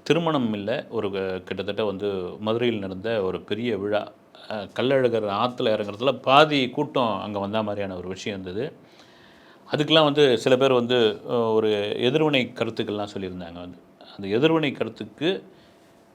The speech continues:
அ, ரோபோ சங்கர் ஒரு வீடியோ ஒண்ணு போட்டிருந்தார் வந்து.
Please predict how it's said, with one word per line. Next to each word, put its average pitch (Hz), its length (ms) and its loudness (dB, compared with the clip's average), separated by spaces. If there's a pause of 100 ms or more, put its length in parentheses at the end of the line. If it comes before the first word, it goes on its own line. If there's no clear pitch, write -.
அ, 107 240 0
ரோபோ 165 260 4
சங்கர் 117 300 -4
ஒரு 87 200 -4
வீடியோ 117 240 0
ஒண்ணு 87 200 -6
போட்டிருந்தார் 80 440 -14
வந்து. 90 240 -18